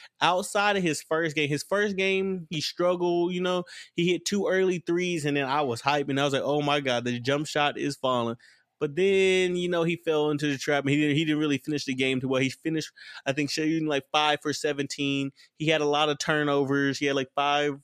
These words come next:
four or five turnovers. So he struggled in game one. But game two, he bounced back, and that was the Jalen Green matchup, the anticipated Jalen Green matchup, because everybody was like, "One and two."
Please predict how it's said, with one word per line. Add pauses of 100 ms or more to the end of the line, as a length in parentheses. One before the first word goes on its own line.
four
or
five
turnovers. (240)
So
he
struggled
in
game
one. (300)
But
game
two,
he
bounced
back,
and
that
was
the
Jalen
Green
matchup,
the
anticipated
Jalen
Green
matchup, (340)
because
everybody
was
like,
"One
and
two."